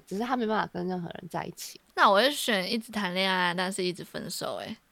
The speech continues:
Speaker 1: 可是是一直跟不同的人欸。
Speaker 2: 对啊，不，啊，不然跟同一个人在玩哦。<laughs>
Speaker 1: 哎，不同人。
Speaker 2: 没有，因为
Speaker 1: 哦，我
Speaker 2: 如果是这状态，如果是一直跟不同人，然后一直分手的话，那我觉得那个当下那个心理素质应该是说，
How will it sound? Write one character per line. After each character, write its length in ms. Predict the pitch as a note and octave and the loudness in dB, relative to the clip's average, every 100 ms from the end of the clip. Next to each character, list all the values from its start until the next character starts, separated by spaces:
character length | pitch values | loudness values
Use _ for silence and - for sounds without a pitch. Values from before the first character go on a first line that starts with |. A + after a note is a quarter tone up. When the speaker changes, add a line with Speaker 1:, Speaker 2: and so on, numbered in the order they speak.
| _ | _
Speaker 1:
可 140 | - D4 | -2 4
是 180 | F4+ | 6
是 180 | F4+ F#4 - | 8 6 6
一 100 | E4+ | 2
直 140 | B3 | 2
跟 220 | B3+ A#3+ | 2 2
不 120 | A#3 B3+ | 0 -4
同 240 | G#3 F3+ | -2 -2
的 80 | F3 | -2
人 240 | F3 - - | -4 -6 -8
欸。 120 | - _ - | -12 _ -6
Speaker 2:
对 200 | F4 D#4 | 2 4
啊， 120 | C#4+ | 4
不， 160 | - - | 4 12
啊， 140 | B3 | 12
不 120 | - | 12
然 140 | C4 A3+ | 12 12
跟 180 | - B3+ | 12 10
同 220 | - A3 A3+ | 10 10 10
一 60 | |
个 160 | A3 A3+ | 10 8
人 300 | G3+ F3 F#3 | 8 4 8
在 120 | A3+ | 8
玩 300 | G#3+ F#3 D3 D3+ | 10 10 8 6
哦。 140 | F#3 - | -2 -2
<laughs> 1000 | - B4 - - - - - - B4+ G4+ | 6 8 8 4 4 2 2 -2 0 4
Speaker 1:
哎， 140 | A4+ G#4 | 4 6
不 80 | C5+ C5+ | 6 8
同 240 | G#4+ G4 | 8 8
人。 240 | F#4+ E4+ F#4 - - | 8 8 4 -2 2
Speaker 2:
没 80 | B4+ | 6
有， 80 | F#4 | 8
因 80 | |
为 120 | G#4 G#4 | 8 8
Speaker 1:
哦， 60 | - - | 2 -6
我 80 | - | 6
Speaker 2:
如 80 | G4 | 8
果 140 | F4 | 8
是 160 | E4+ F4 | 6 2
这 180 | F#4 D#4+ | 4 4
状 300 | D#4 D#4+ C4+ | 6 4 4
态， 300 | - D4 A#3 | 2 2 2
如 80 | D4 | 4
果 100 | D4 | 4
是 160 | D4+ | 2
一 80 | C#4 | -4
直 100 | A#3 | -2
跟 200 | A3 A#3+ | 0 0
不 140 | A#3+ C4 | 0 -4
同 260 | A#3+ F#3 | -2 0
人， 180 | F#3 F3+ F3+ | -2 -4 -2
然 120 | F#3 | -2
后 100 | G3+ | 0
一 80 | A3 | 0
直 140 | G3+ | -4
分 240 | G3+ F#3 G#3+ | -2 -6 -4
手 220 | G#3 A#2+ | -6 -6
的 120 | A#2 | -6
话， 180 | A3+ G3 | -4 0
那 220 | A#3+ B3+ B3+ - - - | 2 0 -2 -14 -14 -10
我 100 | A3+ | 0
觉 120 | C4+ | 4
得 120 | D4 | 4
那 140 | D#4 D4+ | 2 -2
个 100 | B3+ | 0
当 240 | B3 C4 | -2 -2
下 220 | C#4+ B3 | 0 0
那 100 | A#3+ | -2
个 60 | B3 | -4
心 200 | A#3 A3+ | -2 0
理 160 | A3 | 0
素 240 | G3 A#3+ G#3 | 0 -2 -2
质 280 | F#3 F3 D#3+ | -4 -4 -4
应 160 | G3 | -6
该 200 | G#3+ A3 | -4 -2
是 180 | A#3 G#3+ | -2 -4
说， 480 | A3 G3+ F#3 F#3+ | -2 -2 -2 -4